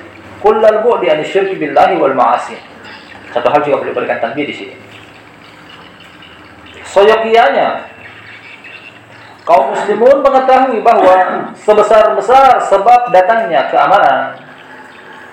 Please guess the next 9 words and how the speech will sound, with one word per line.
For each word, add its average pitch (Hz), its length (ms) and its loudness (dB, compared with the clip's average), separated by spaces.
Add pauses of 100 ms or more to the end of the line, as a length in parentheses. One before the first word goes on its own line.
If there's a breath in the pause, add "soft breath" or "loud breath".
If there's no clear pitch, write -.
(400)
sebab 185 320 2
yang 185 80 0
paling 226 160 0
terbesar 202 400 0
untuk - 160 -4
mendatangkan 160 480 -2
rasa 147 240 0 (160)
aman - 240 0
adalah 135 560 -2